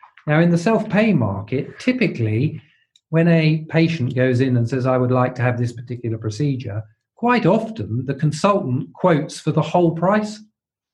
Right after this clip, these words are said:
So it's not split between a hospital fee and an anaesthetist fee and a consultant fee. It's a one-off fee, and you don't actually know what the breakdown is. So to actually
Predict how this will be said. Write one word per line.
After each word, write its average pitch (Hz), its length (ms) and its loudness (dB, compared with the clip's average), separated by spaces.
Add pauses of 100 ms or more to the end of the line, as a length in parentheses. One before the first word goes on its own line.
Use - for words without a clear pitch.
(340)
So 160 380 2 (120)
it's 170 260 0
not 214 220 2
split 190 400 0
between 131 320 0
a 123 40 0
hospital 131 720 0
fee 110 600 -4 (200)
and 131 140 0
an 131 120 2
anaesthetist 147 760 0
fee 110 500 -2 (300)
and 127 140 0
a 127 40 2
consultant 123 640 -2
fee. 98 320 -12 (240)
It's 139 180 -4
a 139 60 2
one-off 143 500 0
fee, 117 380 0 (180)
and 139 140 -2
you 135 80 0
don't 160 300 2
actually 147 400 -2
know 120 200 2
what 123 140 -2
the 120 80 -6
breakdown 117 500 -4
is. 104 280 -8 (360)
So 156 180 0
to 165 160 2
actually 202 500 0